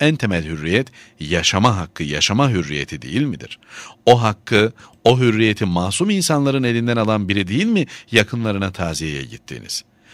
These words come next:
Sayın Vekil, baktım mecliste imza verdiğiniz bir kanun teklifi var. Beş bin iki yüz otuz yedi sayılı Türk Ceza Kanunu'nu ve dört bin üç yüz yirmi sayılı Ailenin Korunması Kanunu'nda değişiklik yapılması hakkında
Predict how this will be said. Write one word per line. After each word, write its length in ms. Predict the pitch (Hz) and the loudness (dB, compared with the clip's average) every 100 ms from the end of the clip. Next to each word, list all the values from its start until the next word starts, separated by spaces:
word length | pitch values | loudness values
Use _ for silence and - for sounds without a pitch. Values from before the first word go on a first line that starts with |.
| - | -12
Sayın 360 | - - 156 196 | -4 2 2 2
Vekil, 240 | 135 - - - - - | 0 -2 -12 -20 -20 0
baktım 400 | 143 165 - 254 | 2 2 0 0
mecliste 480 | 196 165 165 - 180 | 0 0 0 0 0
imza 360 | 143 139 156 143 | 0 2 2 4
verdiğiniz 500 | 117 104 117 147 123 | 2 2 -2 -2 -4
bir 120 | 139 | -6
kanun 380 | - 123 131 123 | -2 -2 -2 -4
teklifi 460 | 85 - 80 78 | -6 -8 -8 -8
var. 260 | 53 53 - - - - - | -8 -10 -14 -20 -20 -14 0
Beş 180 | 175 - | 2 2
bin 80 | 196 | -2
iki 180 | 180 | 0
yüz 100 | 165 | 0
otuz 260 | 143 143 139 | 0 -2 -2
yedi 200 | 143 170 | 0 0
sayılı 320 | - 85 76 | -2 -4 -6
Türk 200 | - 139 | -6 -4
Ceza 360 | - 127 165 175 | 0 2 2 2
Kanunu'nu 640 | 139 117 87 67 87 131 - - - | 0 -2 -2 -4 -6 -6 -10 -20 -2
ve 360 | 107 131 107 90 | 2 2 0 -2
dört 220 | 135 - | -2 -2
bin 80 | 143 | -4
üç 140 | 135 | -2
yüz 160 | 127 120 | -4 -2
yirmi 220 | 127 180 | -2 -2
sayılı 380 | 151 131 127 - | 0 2 0 0
Ailenin 540 | 107 117 127 143 175 | 0 0 0 -2 -2
Korunması 520 | 170 143 147 147 147 | -2 -2 0 -2 -2
Kanunu'nda 640 | 214 165 135 117 85 65 57 _ | -2 -2 0 -2 -4 -6 -12 _
değişiklik 520 | 110 123 151 139 190 170 | 0 0 -2 -4 -4 -2
yapılması 540 | 139 135 123 120 139 | -2 -2 -4 -2 -2
hakkında 480 | 127 - 113 127 | -2 -4 -2 0